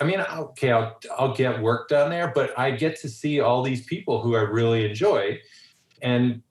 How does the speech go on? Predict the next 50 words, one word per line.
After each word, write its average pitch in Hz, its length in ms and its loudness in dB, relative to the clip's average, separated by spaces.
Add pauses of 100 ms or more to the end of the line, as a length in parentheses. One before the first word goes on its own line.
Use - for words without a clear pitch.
(240)
catch 113 320 -2
up 117 160 -2
with 113 100 -6
them, 117 600 2
you 123 100 -2
know, 107 160 2
see 127 140 0
if 117 60 0
there's 107 120 4
a 107 60 -2
way 110 120 4
I 110 40 0
can 107 160 -6
help 107 240 -4
them. 104 500 -2
You 127 100 -2
know, 104 120 2
they're 117 160 4
us-, 131 420 2 (100)
most 131 380 0
of 120 80 -2
them 113 240 2
are 120 60 4
happy 113 240 2
to 120 60 2
<laughs> - 20 -4
see - 320 -4
me, 240 320 2
maybe 120 220 0
not 120 180 4
all 127 240 4
of - 80 -10
them. 226 180 0 (440)
<laughs> - 1200 -6
But, 180 260 2 (320)
uh, 143 220 0
but, 208 160 2
you 226 60 0
know, 220 120 2
like, 208 140 0
I 190 80 -2
have 214 160 0
this 214 380 0
group 226 180 -4
of 190 80 -2
friends 302 220 2
I 339 100 2
didn't 185 200 2
have 214 240 0
before, 113 360 -6